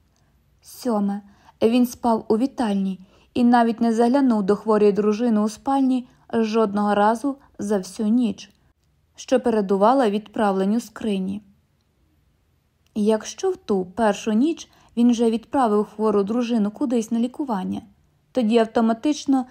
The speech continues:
знімаються перші чотири пункти, а пункт п'ять і шість виглядають несуттєвими і невинними. Якщо її стало погано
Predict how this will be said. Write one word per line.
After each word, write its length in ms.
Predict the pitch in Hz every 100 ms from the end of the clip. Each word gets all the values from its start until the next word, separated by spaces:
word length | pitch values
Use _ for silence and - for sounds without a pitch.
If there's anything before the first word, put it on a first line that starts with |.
| _ _
знімаються 800 | 226 220 233 220 240 277 277 285
перші 460 | 285 220 196 - 214
чотири 420 | 269 - 202 208
пункти, 560 | 214 269 185 180 - - _ _ _ _ -
а 180 | 214
пункт 400 | 208 254 214 196 - _ _ _
п'ять 420 | 247 226 202 202 -
і 140 | 202
шість 420 | - 311 339 - _ _ -
виглядають 640 | 254 262 226 262 254 254
несуттєвими 920 | 233 240 240 220 277 311 233 196 185 180 _ _ _
і 200 | - 240
невинними. 760 | 233 247 220 202 180 185 202 214 - _ _ _ _ _ _ _ _ _ _ _ _ _ _ _
Якщо 540 | 220 214 262 - - 370
її 240 | 320 294
стало 380 | - 277 254 254
погано 580 | 285 247 214 190 185